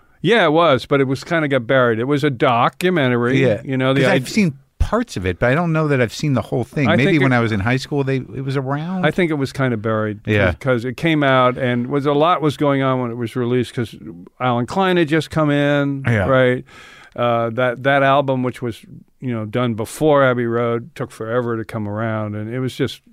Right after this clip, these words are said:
Speaker 1: all of that.
Speaker 2: And then, and then, well, Phil Spector came in, and, and
Speaker 1: Yeah, and that's all Alan Klein, and, and,
Speaker 2: Yeah.
Speaker 1: you know, uh, it, whatever you feel about Paul McCartney, you gotta go, it's like,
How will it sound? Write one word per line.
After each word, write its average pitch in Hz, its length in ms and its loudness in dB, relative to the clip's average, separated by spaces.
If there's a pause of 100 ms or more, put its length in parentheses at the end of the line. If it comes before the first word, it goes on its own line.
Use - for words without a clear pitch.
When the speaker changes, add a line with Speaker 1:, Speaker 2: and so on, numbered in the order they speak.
(260)
Speaker 1:
all 165 380 4
of 92 120 -8
that. - 280 -16
Speaker 2:
And 143 160 2
then, 139 160 0
and 127 180 0
then, 131 260 0
well, 117 140 0
Phil 110 220 -6
Spector 143 420 -2
came 135 240 0
in, 135 200 0
and, 113 180 -6 (220)
and 107 120 -6
Speaker 1:
Yeah, 151 120 4
and 156 100 4
that's 165 220 2
all 170 180 4
Alan 165 220 2
Klein, 185 300 0
and, 135 180 -2
and, 110 300 2
Speaker 2:
Yeah. 151 60 -6
Speaker 1:
you 170 80 0
know, 120 380 -2
uh, 135 180 -10
it, 135 400 -10
whatever 139 560 2
you 127 140 2
feel 147 220 0
about 120 200 0
Paul 131 180 0
McCartney, 156 360 -2
you 123 100 -2
gotta 127 300 -2
go, 117 180 -10
it's 123 200 -10
like, 117 200 -4